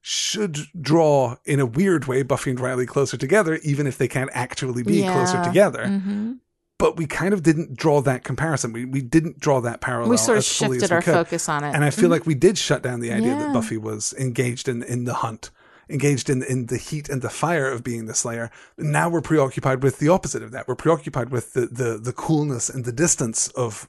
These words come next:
Speaker 1: being the Slayer. And again, that's a perspective that I like. It's a perspective I'm interested in and engaged by.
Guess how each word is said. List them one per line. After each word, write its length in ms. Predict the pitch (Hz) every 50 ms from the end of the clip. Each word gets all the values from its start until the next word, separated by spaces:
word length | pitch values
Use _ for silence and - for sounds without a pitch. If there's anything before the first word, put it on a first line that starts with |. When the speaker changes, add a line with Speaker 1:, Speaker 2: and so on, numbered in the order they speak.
| -
Speaker 1:
being 240 | 120 120 110 107 107
the 80 | 104 101
Slayer. 280 | - - 113 110 110 131
And 220 | - 214 220 214 - -
again, 380 | - 175 175 160 214 214 135 113 - _ _ _ _ -
that's 220 | 139 165 156 -
a 60 | 180
perspective 480 | - 170 - - 190 165 143 - 156 127
that 100 | 143 127
I 60 | 127
like. 240 | 131 180 196 - -
It's 120 | 127 -
a 40 | 127
perspective 460 | - 123 - - 147 123 - 143 120 127
I'm 120 | 127 123
interested 460 | - 151 143 - 156 143 - 147 131
in 140 | 135 131 131
and 200 | - 123 120 123
engaged 480 | 123 120 120 170 196 196 165 127 - 123
by. 380 | - 185 - 113 107 113 127